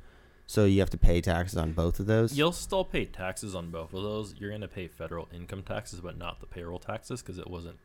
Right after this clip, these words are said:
Speaker 2: payroll related technically,
Speaker 1: Mm-hmm.
Speaker 2: 'cause it's unemployment. But yeah, that's, I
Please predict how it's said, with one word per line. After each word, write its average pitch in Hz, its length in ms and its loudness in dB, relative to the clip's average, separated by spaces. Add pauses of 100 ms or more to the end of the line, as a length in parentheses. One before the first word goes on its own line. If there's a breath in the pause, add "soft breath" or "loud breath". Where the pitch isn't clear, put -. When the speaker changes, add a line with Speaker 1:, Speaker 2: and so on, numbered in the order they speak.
Speaker 2:
payroll 87 400 -8
related 87 680 -10
technically, 110 480 0
Speaker 1:
Mm-hmm. 87 100 2
Speaker 2:
'cause 90 120 2
it's - 140 -2
unemployment. 95 600 -8 (400 soft breath)
But 110 120 4
yeah, 98 140 4
that's, 98 240 -2
I 101 120 -4